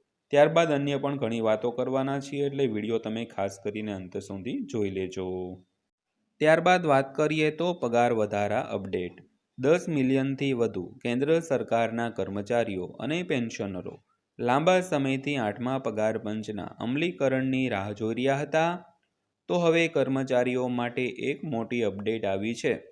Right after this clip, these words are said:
તો સરકારે ટી ઓ આરને મંજૂરી આપી દીધી છે. તો નવા પગાર પંચના અમલીકરણની સાથે જ મોંઘવારી ભથ્થામાં સંપૂર્ણપણે ફેરફાર કરવામાં આવશે.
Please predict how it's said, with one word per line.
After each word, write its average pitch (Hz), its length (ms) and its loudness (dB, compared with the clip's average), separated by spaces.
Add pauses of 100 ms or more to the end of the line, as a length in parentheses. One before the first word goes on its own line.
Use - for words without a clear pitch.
(640)
તો 175 120 2
સરકારે 147 640 4
ટી 131 200 -4
ઓ 117 140 2
આરને 117 440 4
મંજૂરી 107 540 -4
આપી 98 280 -2
દીધી 113 320 -2
છે. 156 340 0 (640)
તો 156 120 2
નવા 151 280 6
પગાર 135 400 2
પંચના 117 560 -4
અમલીકરણની 104 800 -2
સાથે 139 440 0
જ - 120 -14 (520)
મોંઘવારી 165 560 4
ભથ્થામાં 131 760 -2
સંપૂર્ણપણે 110 880 -4
ફેરફાર 101 520 -2
કરવામાં 98 480 -2
આવશે. 147 500 2